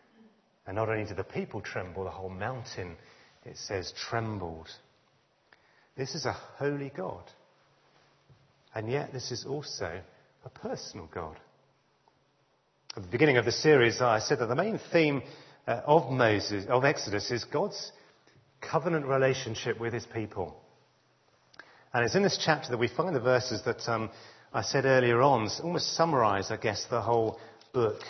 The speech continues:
of Exodus. Have a look at, uh, verse three of chapter nineteen there. It says, "Then Moses went up to God, and the Lord called to him from the mountain and said, 'This is what you are to say to the house of Jacob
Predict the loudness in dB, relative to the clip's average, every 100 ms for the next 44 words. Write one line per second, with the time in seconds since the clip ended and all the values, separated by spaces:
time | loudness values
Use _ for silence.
0 | -8 -2 -2 -2 -6 -8 -8 -4 -4 -4
1 | -4 -2 0 -2 -4 -16 -20 -20 -14 -10
2 | -10 -6 -4 -4 -2 -2 -4 -8 -6 -4
3 | -4 -8 -16 -20 -20 _ _ -10 -10 -12
4 | -12 -10 -8 -8 -8 -8 -8 -8 -8 -10
5 | -12 -18 _ _ _ -20 -20 _ -10 -6
6 | -4 -4 -2 0 0 -2 -4 -4 -2 -2
7 | -4 -6 -4 -2 -2 -2 2 6 6 6
8 | 4 4 4 2 2 0 0 2 4 4
9 | 2 -4 -6 -10 -20 -20 -20 -4 -4 2
10 | 2 6 4 4 2 2 2 4 2 2
11 | -4 2 4 4 0 -2 0 -2 -2 -6
12 | -4 -4 -4 -6 -8